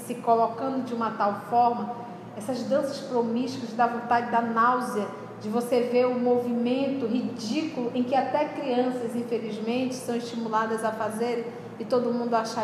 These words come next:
lindo e acha belo. Então, a que nível nós descemos a arte de dançar?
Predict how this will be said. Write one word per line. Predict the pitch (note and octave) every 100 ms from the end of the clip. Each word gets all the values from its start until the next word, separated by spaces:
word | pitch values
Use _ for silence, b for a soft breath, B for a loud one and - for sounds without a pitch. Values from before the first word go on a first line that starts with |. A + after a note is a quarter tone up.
| G#3+
lindo | A3+ A#3
e | A3+
acha | A3 - A3+
belo. | G#3 G3 F#3 - B B B -
Então, | G3 A#3
a | A#3
que | A#3
nível | C4+ B3+ B3+ C4+ B3+ A#3
nós | A3+
descemos | G#3+ G#3+ G#3 A#3 A#3 A3
a | G#3
arte | G#3 G#3 A3
de | G#3+
dançar? | G#3 G#3 - F3